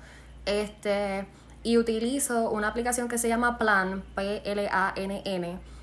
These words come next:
porque automáticamente tú quieres publicar algo y yo era de las personas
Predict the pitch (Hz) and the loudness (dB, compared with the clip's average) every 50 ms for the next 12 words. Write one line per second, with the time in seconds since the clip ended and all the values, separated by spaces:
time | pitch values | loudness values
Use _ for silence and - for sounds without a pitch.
0 | - - - 220 208 202 202 202 - 208 208 202 214 208 208 202 214 220 233 240 | -12 -4 -4 -2 0 2 2 4 4 4 4 2 2 0 0 0 2 2 2 2
1 | 254 262 254 247 233 233 226 220 220 240 233 - 247 240 240 240 240 240 240 247 | 2 0 0 0 0 0 0 0 0 -2 -2 0 0 0 0 2 2 2 4 4
2 | 247 247 240 220 202 196 190 190 190 - - - - - - - - 208 208 202 | 4 4 4 2 2 2 0 0 -2 -6 -14 -20 -20 -18 -12 -8 -6 -4 -2 -2
3 | 202 196 190 180 - - - - - - - - - - - - - - - 214 | -2 -2 -2 -2 -4 -6 -12 -18 -20 -18 -18 -18 -18 -20 -20 -20 -18 -8 -2 4
4 | 233 285 311 311 330 320 320 330 311 294 277 269 254 233 - 247 240 247 262 262 | 8 10 10 10 10 10 8 6 4 4 4 2 2 2 2 2 2 4 2 2
5 | 247 220 202 208 202 | 2 0 0 -2 -6